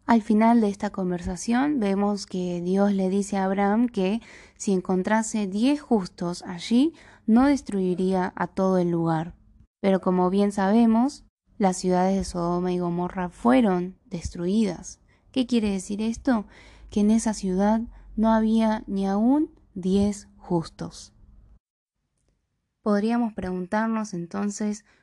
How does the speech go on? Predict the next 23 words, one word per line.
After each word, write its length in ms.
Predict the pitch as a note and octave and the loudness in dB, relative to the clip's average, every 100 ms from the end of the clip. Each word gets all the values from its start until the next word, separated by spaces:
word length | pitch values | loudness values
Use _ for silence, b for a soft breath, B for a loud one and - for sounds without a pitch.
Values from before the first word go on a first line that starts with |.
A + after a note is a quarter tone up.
| b | b
cómo 260 | B3+ C4 C4+ | -2 0 0
estamos 480 | - G3+ G3+ G3+ | -4 -8 -6 -6
viviendo 680 | F3+ E3+ F3 F#3+ G#3 G#3 G3+ - | -6 -6 -6 -4 -2 -2 -4 -8
en 200 | F#3 F#3 | -10 -4
cada 260 | A#3 C4 | -2 0
lugar 540 | A#3+ F3+ F#3 F#3+ G3+ - | -2 -4 -4 -4 -6 -10
en 160 | F#3+ | -12
el 140 | F3+ E3+ | -12 -12
cual 400 | - G#3 A3+ A#3 b b b | -6 -2 -2 -4 b b b
Dios 460 | G3+ A3+ B3 B3 _ _ _ _ - | -2 0 0 -4 _ _ _ _ -2
ha 260 | G#3 G#3+ | 0 0
permitido 800 | G#3+ F#3+ F#3+ F#3 - B3 C4+ C#4 | -2 -8 -8 -10 -6 -4 -4 -6
que 120 | C4+ E3+ | -8 -16
estemos, 680 | - F3+ F3 E3+ F#3+ - - | -12 -10 -8 -10 -12 -20 -16
en 240 | F#3+ F#3 | -14 -12
cierta 360 | F3+ F3+ - F#3 | -12 -12 -10 -10
responsabilidad, 1300 | F#3+ - F#3+ F3+ F3+ F3 F3+ F3+ F#3 A3+ A3+ A3+ G#3+ B B B B | -10 -10 -10 -8 -8 -8 -8 -6 -2 0 2 0 -6 B B B B
en 300 | F#3 F3+ E3+ | -8 -8 -10
cierto 400 | F#3+ F3+ F#3 - | -12 -12 -12 -4
cargo, 420 | A3+ A#3+ A#3 G3+ | 0 2 0 -4
en 140 | F#3 | -8
cierta 340 | F#3+ F#3 - F#3+ | -10 -12 -14 -16
función. 720 | F#3 F3+ - A#3 A#3 A#3 | -12 -8 -6 -2 -2 -2